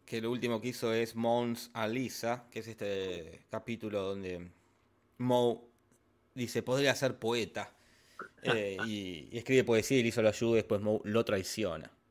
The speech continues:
Speaker 1: Y el
Speaker 2: ¿Qué te
Speaker 1: guión
Speaker 2: digo?
Speaker 1: es de Joel H. Cohen,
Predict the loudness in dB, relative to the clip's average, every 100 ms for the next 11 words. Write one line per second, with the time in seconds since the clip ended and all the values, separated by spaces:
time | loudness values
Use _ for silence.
0 | _ _ _ _ _ _ _ _ _ _
1 | _ _ _ _ _ _ -4 6 8 10
2 | 12 12 10 6 6 2 2 6 8 8
3 | 6 2 0 0 0 -4 2 4 4 2
4 | -4